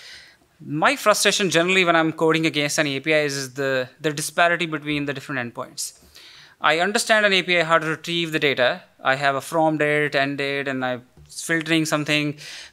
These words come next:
but I go to another entity, I don't know, they may not implement that, okay? And I don't know how the paging, I have to go to the documentation to understand that. But, you know, every single,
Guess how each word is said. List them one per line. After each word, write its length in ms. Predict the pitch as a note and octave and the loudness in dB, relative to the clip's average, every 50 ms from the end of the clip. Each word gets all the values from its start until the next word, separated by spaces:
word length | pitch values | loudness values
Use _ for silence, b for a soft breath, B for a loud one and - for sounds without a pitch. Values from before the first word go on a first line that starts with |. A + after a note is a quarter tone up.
| B _ - | B _ 4
but 260 | D#3+ D#3 D3+ C#3+ D3 | 6 6 6 6 6
I 80 | D3 D3+ | 2 4
go 180 | C#3+ D#3+ D#3 | 4 2 2
to 60 | D#3 | 2
another 260 | D3 E3 G#3+ B3 A#3+ A#3 | 2 4 2 4 6 6
entity, 400 | G#3+ G3 F#3+ F#3+ F3+ F#3+ F3+ - | 6 6 4 4 2 2 0 0
I 140 | D#3+ C3+ | 0 -2
don't 120 | G3+ A3+ E3 | -2 -2 -2
know, 220 | B2 B2+ D3 C#3+ - _ _ _ _ _ | -2 -2 -2 -4 -10 _ _ _ _ _
they 140 | C3+ D#3 E3+ | 0 2 2
may 120 | E3+ E3+ | 4 6
not 140 | E3 D#3 C#3+ | 6 6 4
implement 380 | C#3 C3+ C#3 C#3 B2+ B2 A#2 G#2 | 4 0 -2 -2 -2 -2 -4 -4
that, 240 | A2 G#2+ - - - - _ _ _ b b b b b b - | -6 -10 -12 -16 -20 -20 _ _ _ b b b b b b -10
okay? 360 | C3 B2 - C3+ B2 C3 C#3 B B B B B B | -10 -6 -4 -2 -2 -2 -4 B B B B B B
And 220 | - D3 C#3+ C#3 D3 | 0 2 4 6 6
I 80 | F3 | 6
don't 100 | G#3+ A3+ | 4 4
know 100 | G3 F3 | 2 4
how 160 | D3+ D#3 D3 C#3+ | 4 6 4 4
the 80 | C#3 | 4
paging, 380 | - E3 E3+ E3 D#3+ F3+ E3+ E3+ | 2 0 0 2 2 2 4 4
I 100 | - - | 2 2
have 160 | - F#3+ G3+ | 2 0 0
to 80 | A#3+ G3 | 2 2
go 140 | G3 F#3+ | 2 2
to 60 | E3+ D#3+ | 4 2
the 80 | E3+ | 2
documentation 760 | C#3 C#3 B2+ - - D#3+ D3 C#3+ C3 B2 C3+ C3 - - D3 C3+ | 4 4 4 4 2 -2 -2 -2 -2 -2 -2 -4 -4 -6 -6 -4
to 80 | C3 | -4
understand 500 | B2 A#2+ A#2+ B2 A#2+ - - B2 A#2 A#2 | -4 -4 -4 -6 -8 -8 -8 -10 -12 -12
that. 160 | - - - B B B B B B B B B _ | -16 -20 -20 B B B B B B B B B _
But, 120 | - A#3 C#4 | 2 2 4
you 60 | D4 | 4
know, 80 | A3+ | 6
every 300 | E3 E3+ G3 G#3+ C4 C#4+ | 6 6 4 4 0 -4
single, 400 | B3 - - G3 F#3+ G3 G3 F#3 | -4 -2 -2 -2 0 0 0 0